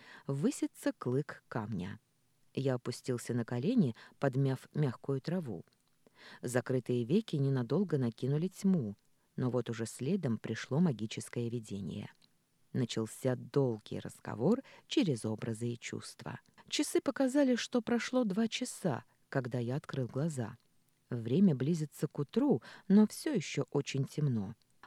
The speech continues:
Луна же скрылась за лесом. Как и предполагал, дело предстоит нелегкое.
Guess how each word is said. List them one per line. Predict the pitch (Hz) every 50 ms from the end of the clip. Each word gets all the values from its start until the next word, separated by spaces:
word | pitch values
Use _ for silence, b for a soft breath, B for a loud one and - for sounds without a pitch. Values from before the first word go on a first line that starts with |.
| -
Луна | 139 139 135 127 131 151 214 277
же | 269 294 294
скрылась | - - - - 117 113 113 117 123 - - -
за | - 139 151 143
лесом. | 127 107 101 - - - 110 110 110 113 - - _ _ _ _ _ _ _ B B B B B B B B -
Как | - 123 - -
и | 127
предполагал, | - - 131 127 - - 123 117 117 113 104 120 147 196 226 247 - _ _ -
дело | 226 147 131 135 135 135 165 180
предстоит | - 190 185 175 - - - - 170 135 120 - -
нелегкое. | 151 160 165 135 113 107 - - - - 107 104 104 104 104